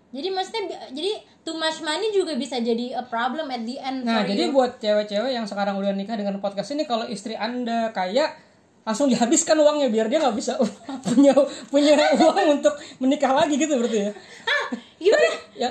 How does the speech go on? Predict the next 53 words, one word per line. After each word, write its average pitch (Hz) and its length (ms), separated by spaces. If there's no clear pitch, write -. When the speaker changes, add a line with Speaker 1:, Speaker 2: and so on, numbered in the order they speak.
Speaker 2:
enggak, 302 220
jadi 269 160
kan 320 220
lo 240 120
bilang 262 200
kan 277 100
tadi 254 220
kalau 214 220
misalnya 202 480
laki-laki 196 420
itu 202 100
terlalu 190 240
kaya, 190 280
cenderung 240 420
akan 233 420
mem-, 233 100
Speaker 1:
Oh, 285 180
jadi - 200
Speaker 2:
memikirkan 330 320
Speaker 1:
dia, 302 80
Speaker 2:
untuk 294 80
Speaker 1:
jadi - 120
Speaker 2:
menikah 240 240
Speaker 1:
mending 240 160
Speaker 2:
lagi 226 80
kan. 175 200
Speaker 1:
langsung 339 280
habisin 311 400
aja 370 240
tuh 415 140
duit 349 200
suaminya 349 420
Speaker 2:
Iya, 330 80
Speaker 1:
kan. 302 160
Speaker 2:
tapi 302 160
Speaker 1:
Dia 277 120
Speaker 2:
kira-kira 370 220
yang 285 160
dengerin 277 300
podcast 269 260
kita 294 160
tuh 359 160
udah 277 140
ada, 269 160
ada 247 140
yang 277 120
udah 262 120
nikah 320 140
Speaker 1:
Eh. 427 60
Speaker 2:
belum 247 120
ya? 302 100
Speaker 1:
Oh, 285 160
mungkin 302 320